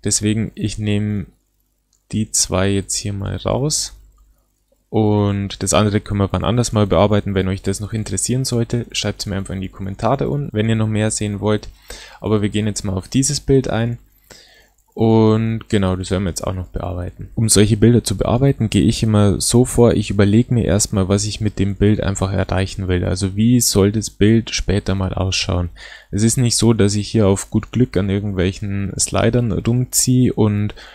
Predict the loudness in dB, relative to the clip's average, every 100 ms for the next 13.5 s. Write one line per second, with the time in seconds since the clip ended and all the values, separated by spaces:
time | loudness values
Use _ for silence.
0 | -18 -2 -2 0 -2 2 0 0 0 2
1 | 2 0 0 0 -2 -10 -20 -20 -20 -20
2 | _ -2 -2 0 -4 -6 -12 -20 _ _
3 | _ _ _ _ _ 0 2 2 0 0
4 | 0 0 4 4 4 -2 -2 -4 -4 0
5 | 0 2 -2 -4 -4 -2 -2 -2 0 0
6 | 0 -2 -2 -2 -2 -6 -6 -4 -4 -4
7 | -6 -6 -8 -12 -20 -20 -12 -6 2 4
8 | 4 2 -2 -2 -2 0 -2 0 -4 -2
9 | -2 0 -2 -4 4 6 6 4 0 0
10 | 0 0 2 4 4 2 0 -2 0 0
11 | -2 -2 -2 -2 2 2 2 2 0 0
12 | 2 2 0 -2 0 -2 -2 -2 -2 -2
13 | -2 -4 -4 -6